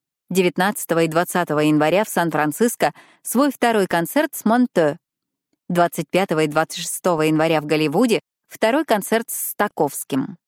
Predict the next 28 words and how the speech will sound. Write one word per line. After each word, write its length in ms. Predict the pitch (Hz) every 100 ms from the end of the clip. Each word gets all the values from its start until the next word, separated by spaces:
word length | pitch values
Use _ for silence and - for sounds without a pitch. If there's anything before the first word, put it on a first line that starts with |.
| _ _ _ _ -
Помимо 420 | 233 285 302 -
этих 360 | 214 - 185 180
двадцати 420 | 190 - 208 190
симфонических 720 | - 175 180 175 - - 165
концертов, 720 | - 165 - 247 254 165 - -
Сергей 360 | - 226 302
Васильевич 580 | 254 214 247 233 180 -
выступил 400 | 190 - 175 170
в 100 | 156
тысяча 280 | 202 - 185
девятьсот 360 | 165 165 180 170
тридцать 320 | 170 - 156
девятом 420 | 156 165 208 160
сороковом 540 | - 165 180 175 170
году 340 | 156 151 185 285 _ _ -
еще 500 | 208 220 - 226 285
в 120 | 208 208
двадцати 540 | 220 - 196 - 220
четырех 440 | - 269 196 170
рециталах. 840 | 175 170 - - 139 131 - - - _ _ _ _
В 60 | -
связи 320 | 226 233 269
с 80 | -
развивающимися 840 | 208 190 202 202 185 - 175 - 175
событиями 600 | 170 170 226 196 165 160
на 160 | 156
франко-немецком 760 | - 180 160 165 160 156 - 151
фронте 460 | - 208 247 175